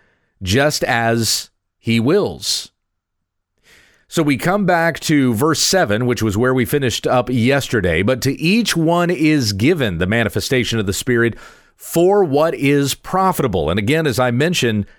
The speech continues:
yesterday, this is for the benefit of the church. It's for building one another up. Consider the, uh, the gifts or the appointments that God has given to different persons in the church,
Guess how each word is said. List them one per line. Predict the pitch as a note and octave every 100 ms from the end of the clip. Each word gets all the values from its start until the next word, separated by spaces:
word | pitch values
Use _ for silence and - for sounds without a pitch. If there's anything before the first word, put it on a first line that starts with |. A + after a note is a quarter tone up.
| _ _
yesterday, | B2 A3+ A#3 D3+ G#2+ G2 A2+
this | C3 C3+
is | D3 A#2
for | - - G#3+ D#3+
the | C3+ B2+
benefit | G2+ C3 F3 E3 D#3
of | C3
the | A#2
church. | G2+ G3+ G#2+ D3
It's | -
for | D3+ C3+
building | G2+ C3 E3+ F3 E3 B2
one | C3+ C#3
another | B2 A2 A2 -
up. | D#3 D3+ - - - - - _ _ _
Consider | F#3 F3 - B3+ C#4 B3 F3+
the, | A2+ C#3 C3+ B2+ B2 A#2+ -
uh, | B2+ B2+
the | A#2 B2+
gifts | F#2+ G#2 F3 D3 C#3+
or | B2+
the | A#2
appointments | G#2+ - G3 A3 A3 C#3+ B2 G2 G2+ - A2+
that | B2 B2+ G#2+
God | C3+ C#3+ D3
has | B2+ B2+ G#2
given | G2 C3+ C3+ C3+ A2+
to | C3 A2+ G2+
different | G#2 E3 G3 F3 B2
persons | C3+ C3 C3+ C3 A2+ -
in | C#3 C3
the | B2+
church, | A2 F2 F2